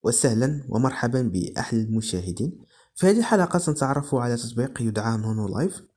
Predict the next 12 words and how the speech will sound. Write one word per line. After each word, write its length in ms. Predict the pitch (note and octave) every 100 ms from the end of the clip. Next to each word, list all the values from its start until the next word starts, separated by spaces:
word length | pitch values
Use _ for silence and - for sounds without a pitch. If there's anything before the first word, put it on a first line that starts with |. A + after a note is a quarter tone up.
| _ _ _ _ _
سأشرح 440 | - A#2+ C#3+ C#3+
لكم 280 | C3 B2+ B2
التطبيق 420 | A#2 A#2 A2+ B2+
خطوة 240 | - C3+ F#2+
خطوة 260 | C3 D#3
وسأريكم 540 | G3 G3+ E3+ D#3+ E3+ D3
كيف 240 | C#3+ C#3+
تقومون 500 | B2+ B2 C3+ C3 A#2
باستخدامه 720 | G#2+ - - - G#2 C#3+ C#3+ -
بكل 320 | - C3 A#2
سهولة 360 | A#2 F2+ D#2 -
طبعا. 340 | - F#2 A#2